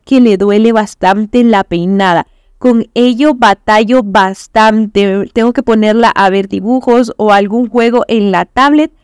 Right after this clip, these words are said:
para que ella se deje peinar. Si no, caso contrario, no se deja peinar. No le gusta, llora bastante. Entonces, eso es lo que hago, peinarla, peinarla y pues siempre le dejo unos moñitos.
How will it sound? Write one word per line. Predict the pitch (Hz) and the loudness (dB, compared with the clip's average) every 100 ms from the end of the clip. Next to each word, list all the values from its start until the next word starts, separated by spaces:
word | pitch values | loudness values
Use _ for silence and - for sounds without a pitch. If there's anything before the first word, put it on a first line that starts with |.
| _ _ _ | _ _ _
para | 254 226 214 | -2 0 0
que | 214 - | -4 -4
ella | 220 233 269 | -2 0 0
se | 262 233 190 | -2 -4 -2
deje | 202 208 233 | -4 -2 -4
peinar. | - 208 185 185 196 202 196 | -4 -4 -2 -2 0 -2 -2
Si | - | -2
no, | 208 233 | 0 0
caso | 247 269 262 | 0 -2 -2
contrario, | 226 208 196 220 226 247 240 | -2 -2 0 0 0 0 0
no | 240 226 240 | 0 2 0
se | 254 - 262 | -2 -2 0
deja | 226 240 233 240 | 2 0 0 -2
peinar. | - 220 202 202 208 208 190 _ _ _ - | 0 -4 -2 -2 0 0 -2 _ _ _ -6
No | 226 240 262 - | 0 2 2 2
le | 262 240 | 2 2
gusta, | 202 233 247 - - 175 143 | 0 -2 -2 -4 -4 0 0
llora | 175 214 226 233 202 | 0 0 2 0 -2
bastante. | 185 190 190 - 208 196 190 180 | 0 -2 -2 -2 0 0 -2 -4
Entonces, | 180 202 226 247 _ _ _ | 0 -2 0 -2 _ _ _
eso | - 247 311 | -6 0 0
es | - 247 233 | 0 0 2
lo | 220 | 0
que | 214 190 | 0 0
hago, | 180 185 | 0 -2
peinarla, | 208 208 220 247 262 262 | -4 -2 0 0 2 0
peinarla | 254 214 208 247 269 285 285 | 0 -4 0 2 2 2 0
y | 277 | -2
pues | 226 220 | -2 -2
siempre | - 254 294 | 0 0 2
le | 285 220 | 2 2
dejo | 208 247 254 | 0 0 -2
unos | - 233 233 247 220 | 0 0 0 0 0
moñitos. | 208 202 208 208 139 - | 0 0 0 -2 -4 -8